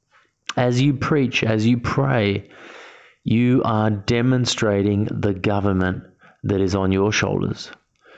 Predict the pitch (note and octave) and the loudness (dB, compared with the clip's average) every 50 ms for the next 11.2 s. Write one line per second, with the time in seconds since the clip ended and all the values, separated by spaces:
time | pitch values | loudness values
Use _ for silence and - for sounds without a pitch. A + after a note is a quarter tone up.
0 | - - - _ - A2 G#2 G2+ F#2+ - A2 G2+ G2+ G#2+ G#2+ G#2+ G#2+ G#2+ G#2+ G#2+ | -20 -20 -10 _ -4 -2 -2 -2 0 0 0 0 0 0 0 -2 -2 0 0 2
1 | G#2+ G#2+ G#2 - G2 G2 F#2+ G2 - - G2+ F#2+ F#2+ F#2 G2 - - - - G#2+ | 2 2 0 0 -2 -2 -2 -4 -4 -2 0 0 0 0 -2 -4 -8 -6 -4 -2
2 | G#2 G#2 A2 A#2+ A#2+ A2+ A2 G2+ G#2 A#2 B2+ C#3+ D#3 E3 D#3 B2+ G2 G2+ G2+ - | 0 0 0 -2 -2 -2 -2 0 2 2 2 2 4 4 2 2 2 0 -2 -6
3 | - - - - A#2 G#2+ G#2+ G2 - - A2 G#2+ G#2 G2+ G2 F#2+ F#2+ F#2+ F#2 F2+ | -8 -8 -4 -2 0 0 0 -2 -2 -2 0 2 2 2 2 2 2 2 2 2
4 | F#2+ F#2+ F#2 F#2 F2+ E2+ - G2 F#2 - - G2+ F#2+ F#2+ F#2+ F#2 F2 F#2+ F2+ F2+ | 2 2 2 0 -2 -2 -2 -2 -2 -2 -2 -2 -2 0 -2 0 -2 -2 -2 -2
5 | G2 A2+ C3+ C#3+ B2+ - - - - - - - - - - - - - - - | -2 0 0 0 0 0 -2 -4 -6 -12 -16 -20 -20 -20 -20 -20 -20 -20 -20 -20
6 | - _ - G#2 G2 - - B2+ A#2+ G#2+ A2 A2+ G#2+ G#2 G#2 A#2 B2+ B2+ A#2+ - | -8 _ -4 -4 -2 0 0 0 2 2 2 2 2 2 2 0 0 0 -2 -2
7 | - - A2 G#2 F#2+ G#2+ G2 - - A2+ A2+ G2+ G2+ G2 F#2+ - - G#2 F2+ F#2+ | -4 -4 -4 -2 -2 -4 -4 -2 0 0 0 0 0 -2 -2 -2 -2 -2 -2 -2
8 | F#2+ - - - - G#2+ G#2 G#2 - - - - _ _ _ - - - - - | -2 -2 -4 -2 -2 -2 -2 -4 -6 -10 -16 -20 _ _ _ -20 -20 -20 -20 -20
9 | - - - - - G#2 G2+ G2 F#2+ F#2+ G2 G2 A2 A#2+ C3 D3 C3+ G#2+ G#2 G2+ | -20 -20 -12 -6 -4 -2 -2 -2 -4 -4 -4 -2 0 0 2 2 2 0 0 0
10 | A2 G#2+ G2+ G2+ A2 A2+ A#2+ C3+ D#3 D#3 D3+ C#3 B2 G#2 F2 F2+ F#2+ F#2 F#2 F#2 | 0 0 0 0 0 0 0 0 2 2 2 2 2 0 0 0 -2 -2 -2 -4
11 | F#2 F2+ F2+ | -6 -8 -12